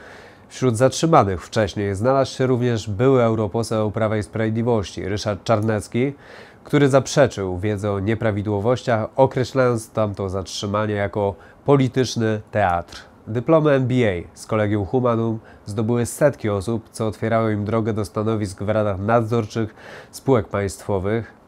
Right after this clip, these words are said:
Na liście absolwentów znajduje się tutaj wiele polityków pis oraz osób publicznych, w tym również dowódców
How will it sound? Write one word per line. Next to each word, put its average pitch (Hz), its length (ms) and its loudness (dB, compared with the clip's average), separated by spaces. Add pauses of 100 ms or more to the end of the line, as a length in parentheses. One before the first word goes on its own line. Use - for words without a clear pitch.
(120)
Na 101 160 -4
liście 123 300 2
absolwentów 127 640 2
znajduje 101 400 -2
się 107 140 -6
tutaj 104 520 -4
wiele 123 440 4
polityków 101 460 -4
pis 113 360 -6
oraz 117 320 0 (240)
osób 135 300 0
publicznych, 120 600 0
w - 60 -20
tym 131 280 0
również 117 600 -2
dowódców 104 680 -6